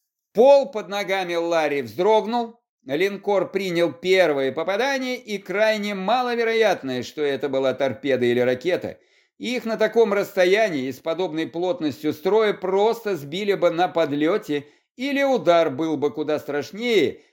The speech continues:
если бы на имперцев обрушился ракетный кулак вторженцев. Ларри хорошо подготовился к этому бою, засмотрев до дыр, если можно так выразиться, записи уже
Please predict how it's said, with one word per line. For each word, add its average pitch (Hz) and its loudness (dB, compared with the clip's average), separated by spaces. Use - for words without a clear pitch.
если 170 0
бы 156 0
на 156 0
имперцев 160 -4
обрушился 165 0
ракетный 196 -2
кулак 143 -2
вторженцев. 95 -6
Ларри 240 4
хорошо 220 -4
подготовился 214 -2
к 220 -2
этому 202 0
бою, 180 2
засмотрев 175 -2
до 143 0
дыр, 208 -2
если 135 -4
можно 135 -2
так 135 -2
выразиться, 131 0
записи 233 0
уже 185 -2